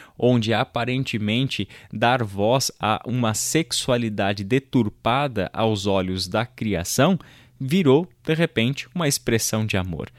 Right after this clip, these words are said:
Nós estamos falando claramente de dois mundos completamente distintos.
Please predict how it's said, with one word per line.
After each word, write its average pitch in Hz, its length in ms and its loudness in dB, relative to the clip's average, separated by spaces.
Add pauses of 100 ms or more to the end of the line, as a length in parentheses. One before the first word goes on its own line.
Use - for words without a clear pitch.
(540)
Nós 135 280 4
estamos 127 460 0
falando 110 480 0
claramente 110 760 0
de 113 200 -8
dois 117 320 4
mundos 185 480 2
completamente 131 880 0
distintos. - 720 -8